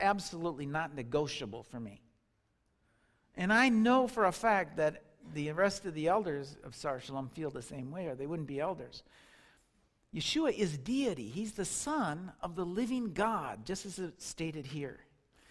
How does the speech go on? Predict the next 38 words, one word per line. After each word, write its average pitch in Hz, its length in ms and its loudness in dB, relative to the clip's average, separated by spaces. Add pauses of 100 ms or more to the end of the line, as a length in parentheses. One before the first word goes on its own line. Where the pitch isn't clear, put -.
(220)
And 208 120 -2
we 339 100 0
may 339 160 2
not 240 180 6
understand 208 920 2
that 156 680 6 (220)
relationship 165 880 4
because 139 380 -4
it, 135 120 -10 (340)
God's 151 320 2
put - 260 -2
it 151 80 -6
in, 135 140 -4
in 127 140 -6 (400)
terms 170 320 -2
that 139 120 -2
we 170 100 0
can 156 160 -4
understand. 143 840 -4 (460)
But 165 160 -4
to 196 140 2
understand 208 640 4
the 160 80 2
relationship 151 720 0
between 156 320 -6
the 147 60 -4
Father 151 360 -2
and 127 160 -4
the 123 40 -8
Son 151 280 -4
is 123 80 -8
just 151 180 -4
something 135 320 -6
we're 135 120 -6
not 131 180 -8
capable 127 480 -6
of 113 120 -12
doing. 135 320 -6